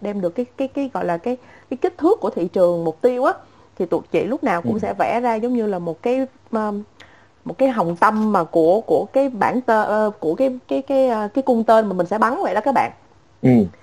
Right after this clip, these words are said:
Speaker 1: À, đầu tiên là sẽ có một cái thị trường mục tiêu, sau đó là sẽ phải vẽ thêm một cái zone về thị trường tiềm năng, và lại tiếp tục là phải mở ra được là đâu là thị trường tương lai.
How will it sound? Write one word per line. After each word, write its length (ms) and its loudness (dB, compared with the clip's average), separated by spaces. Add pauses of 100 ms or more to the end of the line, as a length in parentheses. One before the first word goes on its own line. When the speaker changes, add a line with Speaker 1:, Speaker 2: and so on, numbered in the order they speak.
(280)
Speaker 1:
À, 440 0
đầu 160 2
tiên 320 4
là 140 0
sẽ 160 -6
có 220 2
một 100 -2
cái 120 -2
thị 120 -2
trường 180 -2
mục 140 -2
tiêu, 220 4 (840)
sau 120 2
đó 220 4
là 140 -2
sẽ 220 -2
phải 220 -2
vẽ 260 -4
thêm 140 0
một 80 -6
cái 100 6
zone 240 4
về 100 0
thị 140 -4
trường 160 -2
tiềm 160 -6
năng, 160 -2 (680)
và 120 -4
lại 160 -4
tiếp 280 -2
tục 180 -2
là 120 -4
phải 160 -6
mở 280 0
ra 140 -2
được 200 0
là 80 -8
đâu 180 0
là 80 -2
thị 140 -4
trường 140 -2
tương 180 -8
lai. 160 2